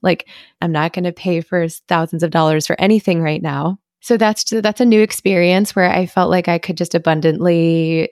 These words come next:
donate and spend for my business. And this year, it's just, it's different. But before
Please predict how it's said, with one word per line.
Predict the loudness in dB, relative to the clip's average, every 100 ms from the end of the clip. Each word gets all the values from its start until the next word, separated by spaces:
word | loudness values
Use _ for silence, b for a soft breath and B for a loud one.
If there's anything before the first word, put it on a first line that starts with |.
| -4
donate | 0 0 2 2 2 0
and | -4 0 0 0 -4 -8 B B
spend | -6 0 2 4 4 2 0 -6 _ -10
for | -2 0
my | 2
business. | 0 0 -2 -2 -4
And | -2
this | 0 0 0
year, | 0
it's | 0 -2
just, | -4 -4 -4 -10 b b b b b _ -12
it's | -4
different. | -4 -4 -8 -6
But | 0 0 0
before | -4 -4 0 2 4 2 -2